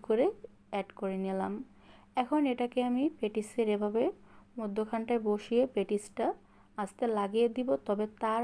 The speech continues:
আগে অবশ্যই হাতে একটু পানি লাগিয়ে নেবেন। তারপর এই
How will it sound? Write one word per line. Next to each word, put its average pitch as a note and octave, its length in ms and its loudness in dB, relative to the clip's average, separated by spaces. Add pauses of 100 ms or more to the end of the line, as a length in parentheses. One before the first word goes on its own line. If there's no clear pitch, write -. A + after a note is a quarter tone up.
আগে B3 160 0 (300)
অবশ্যই A#3+ 540 -2
হাতে G3+ 300 0
একটু A3 140 -8 (140)
পানি G3 200 0 (100)
লাগিয়ে G3 360 0
নেবেন। G3 260 -2 (500)
তারপর A#3 480 2 (220)
এই A3+ 80 0